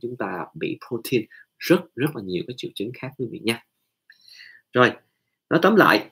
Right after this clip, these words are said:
à, hy vọng là quý vị ngày hôm nay nghe và hiểu hơn về những cái, à,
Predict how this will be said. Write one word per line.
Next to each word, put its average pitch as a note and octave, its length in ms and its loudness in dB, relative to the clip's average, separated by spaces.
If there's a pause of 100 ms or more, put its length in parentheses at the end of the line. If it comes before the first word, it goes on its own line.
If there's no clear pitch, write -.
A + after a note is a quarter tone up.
à, A2 340 4
hy E3 120 8
vọng B2 240 2
là A2 140 0
quý D#3 100 6
vị C3+ 160 2
ngày G#2 140 -4
hôm C#3 200 -6
nay C3 240 -2 (320)
nghe C#3+ 440 4 (340)
và D#2+ 140 -8
hiểu G2 340 -4
hơn C#3+ 240 0 (560)
về F#2 320 0
những F2+ 240 -6
cái, D3 260 -2 (460)
à, G2+ 220 -12